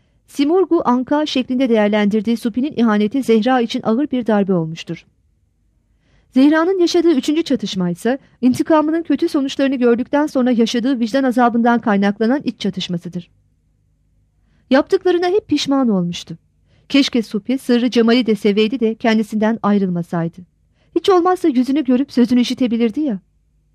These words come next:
İkinci çatışma ise Sırrı Cemal ile Zehra ve Urani arasında yaşanır.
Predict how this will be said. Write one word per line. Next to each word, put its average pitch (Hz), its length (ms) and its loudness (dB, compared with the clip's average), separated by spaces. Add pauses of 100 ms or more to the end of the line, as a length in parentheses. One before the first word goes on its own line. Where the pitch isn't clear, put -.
(1700)
İkinci 349 320 2
çatışma 349 480 -2
ise 254 280 -2
Sırrı 269 320 0
Cemal 277 300 0
ile 285 120 2
Zehra 240 420 2
ve 285 60 -4
Urani 247 380 2
arasında 175 380 -2
yaşanır. 170 520 -4